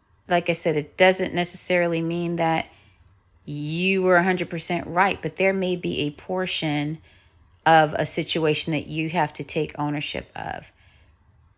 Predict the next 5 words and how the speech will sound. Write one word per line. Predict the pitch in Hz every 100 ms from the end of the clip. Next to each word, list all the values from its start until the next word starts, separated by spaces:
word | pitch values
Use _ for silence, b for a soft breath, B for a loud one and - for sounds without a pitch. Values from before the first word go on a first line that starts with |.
| _ _
However, | - 175 160 170 175 170 156 - -
whatever | 185 196 226 254 254
the | 190
situation | 175 180 160 - 156 151 143 143 - 147
is | 143 - 139 139 - 160 - -